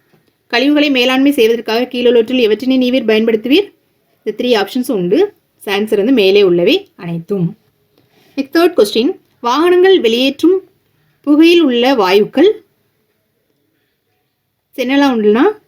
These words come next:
கார்பன் மோனாக்சைடு, சல்ஃபர் டை ஆக்சைடு, நைட்ரஜன் ஆக்சைடுகள், இந்த மூணுமே உண்டு. ஓகே, so ஆன்சர் வந்து ஒண்ணு, ரெண்டு மற்றும் மூன்று. கார்பன் மோனாக்சைடு,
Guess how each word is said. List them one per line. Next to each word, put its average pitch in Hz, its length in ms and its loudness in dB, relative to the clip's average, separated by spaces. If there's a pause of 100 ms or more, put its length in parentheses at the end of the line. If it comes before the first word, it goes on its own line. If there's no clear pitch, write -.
(960)
கார்பன் 214 420 -2
மோனாக்சைடு, 214 580 0 (1120)
சல்ஃபர் 220 320 -2
டை 190 220 0
ஆக்சைடு, 294 440 -2 (1200)
நைட்ரஜன் 262 540 -2 (100)
ஆக்சைடுகள், 175 500 -8
இந்த 214 140 -6
மூணுமே 254 400 2
உண்டு. 226 280 -4 (520)
ஓகே, 269 340 -6 (400)
so 226 220 -6
ஆன்சர் 220 300 -4
வந்து 381 300 2 (800)
ஒண்ணு, 226 340 0 (340)
ரெண்டு 208 460 0 (140)
மற்றும் 294 360 -2
மூன்று. 247 340 2 (840)
கார்பன் 220 400 -2
மோனாக்சைடு, 226 400 -2